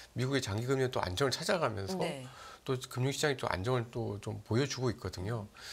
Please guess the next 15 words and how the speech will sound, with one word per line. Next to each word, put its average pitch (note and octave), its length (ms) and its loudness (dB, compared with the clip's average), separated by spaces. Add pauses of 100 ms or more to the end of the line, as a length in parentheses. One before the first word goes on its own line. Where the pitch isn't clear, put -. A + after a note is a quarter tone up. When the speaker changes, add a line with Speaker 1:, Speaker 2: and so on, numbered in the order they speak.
(140)
Speaker 1:
그래서 A#2+ 260 -2 (380)
그런 F3+ 240 4
모습에서, B2 560 0
그러니까 G#2+ 280 -6
저 A2 220 -2 (320)
금리의 D#3+ 340 4
어떤 C3 220 2
상승의 E3 420 2
모습에서 A#2 760 0 (280)
지난해 B2+ 440 2
팔월과 C#3+ 600 2
십일월, C#3+ 460 -2
시월 D3 340 2
달의 A#2+ 220 2
모습과 B2+ 560 0